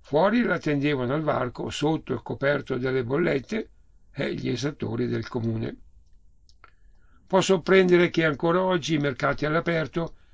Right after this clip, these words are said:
prediligono pressappoco le stesse località di quei tempi remoti, così forte a distanza di secoli l'impero della tradizione,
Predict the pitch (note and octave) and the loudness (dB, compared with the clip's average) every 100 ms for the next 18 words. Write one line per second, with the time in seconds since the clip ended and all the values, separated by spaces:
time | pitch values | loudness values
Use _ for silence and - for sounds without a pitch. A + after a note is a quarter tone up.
0 | - - F3 E3+ G3 F#3 D#3+ D3+ C#3+ D#3 | -20 0 2 2 0 0 0 -2 -2 -2
1 | D3+ F#3 - C3 - D3 C3 - C3+ B2 | 0 -2 0 -4 -2 -2 -2 0 -2 0
2 | C#3 C#3 B2 C3+ B2+ C3+ C3 B2 A#2+ C3+ | -2 -2 -2 -4 -2 -4 -4 -4 -4 -6
3 | A#2+ C3+ B2+ A#2+ B2+ B2 B2+ B2 A#2+ A2+ | -2 -2 -2 -2 -2 0 0 0 -2 -4
4 | B2 - - - - - - - - - | -10 -12 -20 -20 -20 -20 -20 -20 -20 -4
5 | C3+ C3+ D#3 D#3+ E3+ A#2+ - C3 B2 C3 | 0 2 2 2 0 0 -2 -2 -2 -4
6 | - C#3+ C#3+ B2 B2+ C3 D3 C#3+ D3 D#3+ | -2 0 0 -2 -4 -4 -4 -4 -4 -2
7 | E3 E3 - - _ _ C#3+ F#3 - C#3+ | -2 -2 -14 -20 _ _ -2 0 2 2
8 | C#3 D3+ - - - A#2+ C3+ B2 A#2+ B2+ | 2 -2 -6 -20 -4 0 2 0 -2 -4
9 | B2 B2 A#2+ A#2+ A2+ A#2 | -2 -2 -2 -2 0 -2